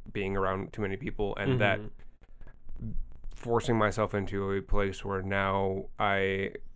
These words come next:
Speaker 1: well, at one point I was the local, the local rigger that would do the things with hundreds of people
Speaker 2: Mm-hmm.
Speaker 1: at any given point in time. Uh, that helped,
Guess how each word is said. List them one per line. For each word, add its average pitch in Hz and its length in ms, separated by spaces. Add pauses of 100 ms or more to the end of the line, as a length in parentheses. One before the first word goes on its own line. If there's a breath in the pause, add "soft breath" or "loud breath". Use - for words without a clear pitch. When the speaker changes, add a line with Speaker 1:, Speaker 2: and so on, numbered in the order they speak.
Speaker 1:
well, 104 200
at 107 100
one 107 240
point 98 320
I 98 100
was 98 440
the 104 180
local, 101 580 (160)
the 113 100
local 104 380
rigger 104 320
that 107 160
would 101 180
do 104 160
the - 80
things 101 480
with - 200 (260)
hundreds 98 320
of - 60
people - 380 (200)
Speaker 2:
Mm-hmm. 117 360 (380)
Speaker 1:
at 110 100
any 101 140
given 92 180
point 98 200
in - 60
time. - 220 (840)
Uh, 101 320
that - 280
helped, - 420